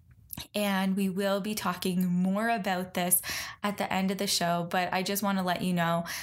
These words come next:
that that's why this episode was a week late is because I needed to do that for my mental health. And I could have recorded the episode.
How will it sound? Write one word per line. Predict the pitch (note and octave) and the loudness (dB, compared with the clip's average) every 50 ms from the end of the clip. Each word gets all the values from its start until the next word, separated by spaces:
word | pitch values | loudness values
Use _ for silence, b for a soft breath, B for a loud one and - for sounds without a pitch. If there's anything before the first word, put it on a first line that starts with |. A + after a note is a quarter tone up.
| B B B B | B B B B
that | - F#3 F3+ F3 F3 E3+ - - - - - - - | -2 0 0 2 0 0 -2 -6 -10 -18 -20 -8 -2
that's | - A3 C4 C#4 C#4 - - | 0 2 2 2 -2 -4 -4
why | C#4 D4+ F4+ C#4 A3 F3+ F#3 F#3+ G3+ A3+ - - - | 0 0 2 2 2 2 0 -2 -4 -6 -8 -10 -6
this | G#3+ G#3 G#3+ G#3+ G#3+ - | -2 -2 0 0 0 0
episode | - G3 G3 G3+ G3 F#3+ - F#3+ F#3 F#3 F#3 F#3 F#3 F3+ F#3+ F#3 - - _ _ _ - | 0 -2 -2 -2 0 0 0 2 2 2 2 2 0 -2 -4 -6 -10 -16 _ _ _ -4
was | G3 G3+ G3 G#3 | -2 0 0 0
a | G#3+ | 0
week | F#3 F#3+ F#3 F#3+ F#3+ - | 0 0 0 -2 -2 -2
late | F3+ E3 E3 E3+ F#3 G#3+ A3 - B B B B B B B | -2 0 2 2 2 0 -2 -4 B B B B B B B
is | A3+ A3 G3 G3+ | -2 -2 0 0
because | A3 G#3 G3+ - G#3+ G#3+ G#3 G#3 G3+ G3+ G3+ G3+ G3+ - - B B B B B B B - _ - | 0 -2 -2 -2 -2 0 2 2 2 2 2 0 0 -2 -2 B B B B B B B -20 _ -6
I | - G3+ G3+ G#3 G#3+ A3 A3 A3+ A3+ A3 | -4 -2 0 2 2 2 0 0 0 0
needed | G#3+ G3+ F#3+ F#3 F3+ F#3 F#3 F#3 F#3 F3 - | 0 0 0 0 0 0 0 0 0 0 -2
to | - G#3 | -2 -2
do | E3+ - F3+ F3+ | 0 0 0 0
that | F3 F3+ E3+ E3 E3 - - | 2 2 2 2 0 -2 -4
for | - - F#3+ F#3 F3+ | -4 -2 0 0 2
my | F3+ F3 F3 F3 F3 E3+ E3+ F3 F3 | 2 4 4 4 4 4 4 2 2
mental | E3+ E3 D#3+ E3 F3 F3 - F3 F3 E3+ | 2 2 0 0 0 0 0 0 0 -2
health. | E3+ - - E3 D#3+ F3 G#3 C4+ D#4 D4+ - - - B B B B B B B B B - | -2 -2 0 0 2 2 2 0 -2 -4 -6 -10 -10 B B B B B B B B B -4
And | G#3 G#3 G#3 G#3 G#3 G3+ G3 G3 G3 F#3+ F#3+ G3 F#3+ - | -2 0 2 2 2 2 2 2 2 2 2 0 0 0
I | F#3+ F#3 | -2 -4
could | F#3 - - - B3 B3+ | -4 -4 -4 -4 -2 -2
have | B3+ B3 B3 B3 A3+ A3+ - - - - - - - - - - - - - - - | 0 0 0 0 -2 -4 -8 -12 -18 -20 -20 -20 -20 -20 -20 -20 -20 -20 -16 -6 -2
recorded | G3+ A3 A3+ A3 - - F#3 F#3 F#3+ G3+ G3 F#3+ | -2 0 0 -2 -2 -2 -2 0 0 0 0 0
the | A3+ - - | 0 0 -2
episode. | F#3 - F#3 F#3+ - - F#3 F#3 F#3 F#3 F#3+ | -2 -2 0 0 2 2 2 2 2 0 0